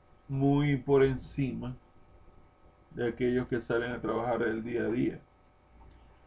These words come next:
a meterle el pecho por la sociedad, por sus familias, en salud, en educación, en la construcción, cosas así por el estilo. Entonces,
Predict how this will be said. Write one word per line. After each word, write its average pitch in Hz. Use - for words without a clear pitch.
a 117
meterle 117
el 117
pecho 123
por 131
la 120
sociedad, 123
por 117
sus 110
familias, 117
en 113
salud, 120
en 117
educación, 120
en 101
la 117
construcción, 117
cosas 117
así 117
por 110
el 113
estilo. 113
Entonces, -